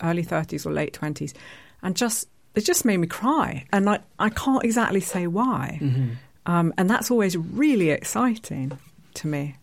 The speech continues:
Speaker 1: in any form.
Speaker 2: The story starts with a narrator, Stephen, and his mother
Speaker 1: Yeah.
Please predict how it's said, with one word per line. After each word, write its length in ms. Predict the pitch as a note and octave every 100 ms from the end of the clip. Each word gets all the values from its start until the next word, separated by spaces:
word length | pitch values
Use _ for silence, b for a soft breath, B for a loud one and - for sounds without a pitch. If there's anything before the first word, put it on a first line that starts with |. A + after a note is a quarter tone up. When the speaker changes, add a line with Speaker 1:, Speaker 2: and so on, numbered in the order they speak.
| -
Speaker 1:
in 100 | F3
any 180 | E3+ G3+
form. 320 | F#3+ - - E3 - _ _ _
Speaker 2:
The 140 | D#3+ F3+
story 260 | C4 B3+
starts 560 | - - G3 D3+ C3+ C3
with 260 | C#3+ A2+ - -
a 100 | D3
narrator, 640 | C#3 C#3+ D3 C3+ C#3 A#2
Stephen, 420 | - D3 B2+ B2
and 100 | B2
his 140 | B2
mother 480 | A#2 C#3 B2+ B2 G2+
Speaker 1:
Yeah. 260 | F3 E3+